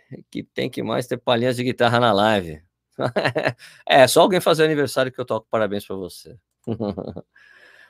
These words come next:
É, Kowalski, relatório. <laughs> Todo mundo, ele falou que todo mundo fala isso. Kowalski, relatório. <laughs> É... ô, Geraldo, não liberaram a esteira pra você ainda não, mano?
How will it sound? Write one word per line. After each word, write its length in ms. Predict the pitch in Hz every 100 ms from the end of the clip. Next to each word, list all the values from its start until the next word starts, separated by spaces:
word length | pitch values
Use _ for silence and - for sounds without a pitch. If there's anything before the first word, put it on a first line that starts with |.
| _ _ _ _ _
É, 600 | - 92 92 92 90 90 87 85 80 78 80 -
Kowalski, 560 | 160 151 160 156 147
relatório. 720 | 139 165 - 175 160 120 80 82
<laughs> 480 | 120 160 127 151 -
Todo 180 | 156 139
mundo, 220 | 131 123
ele 160 | 120 123
falou 200 | 131 127
que 80 | -
todo 160 | 139
mundo 160 | 131 131
fala 240 | 131 120
isso. 160 | 107 - _ _
Kowalski, 400 | 190 208 202 175
relatório. 480 | 185 190 208 180 - _ _
<laughs> 1700 | - - - - - - _ - - _ - - - 156 - - 165 - - - _ _ -
É... 640 | 110 113 110 107 107 104 107
ô, 140 | 131 170
Geraldo, 420 | 156 156 135 127
não 180 | 135 143
liberaram 500 | 139 143 143 143 127 107 90 87 95
a 40 | -
esteira 280 | - 131 120
pra 120 | -
você 100 | 127
ainda 240 | 120 117
não, 180 | 123 143
mano? 300 | 113 87